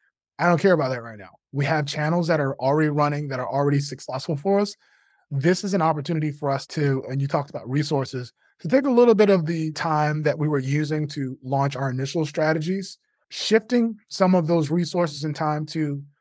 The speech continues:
a discovery project like this podcast and seeing if it was worthwhile to add more resources to it over time. So really it's that discovery phase that we're in and really exploring to see if, like, this works for us in the long term. And so far it's paying off. Like, I think it's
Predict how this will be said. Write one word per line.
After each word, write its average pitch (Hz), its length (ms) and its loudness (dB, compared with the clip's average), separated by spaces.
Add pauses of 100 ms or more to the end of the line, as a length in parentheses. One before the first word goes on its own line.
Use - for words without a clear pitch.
(100)
a 156 80 0
discovery 160 480 2
project 170 460 0
like 123 180 -4
this 143 160 -4
podcast 175 680 0
and 143 160 -2
seeing 185 300 2
if 170 160 0
it - 100 -10
was 139 200 -4
worthwhile 143 800 2
to - 220 -4
add 156 200 4
more 147 220 4
resources 139 720 -2
to 143 160 -6
it 131 60 -4
over 120 180 -12
time. 120 340 -8
So 143 140 -2
really 170 340 4
it's 160 160 -2
that 135 300 -6
discovery 180 460 2
phase 180 320 0
that 143 120 0
we're 139 140 -4
in 139 300 0
and 131 120 -4
really 147 200 2
exploring 147 480 -4
to 123 80 -8
see 165 160 -6
if, 143 120 -6
like, 123 220 -8
this 139 200 -4
works 139 280 -6
for 135 180 -6
us 120 160 -8
in 113 60 -20
the 117 80 -14
long 127 240 -6
term. 110 260 -12
And 135 80 -10
so 370 120 -2
far 247 240 -2
it's 196 140 -4
paying 320 260 0
off. 320 260 0
Like, 135 180 -4 (100)
I 147 100 -2
think 175 180 0
it's 180 220 -4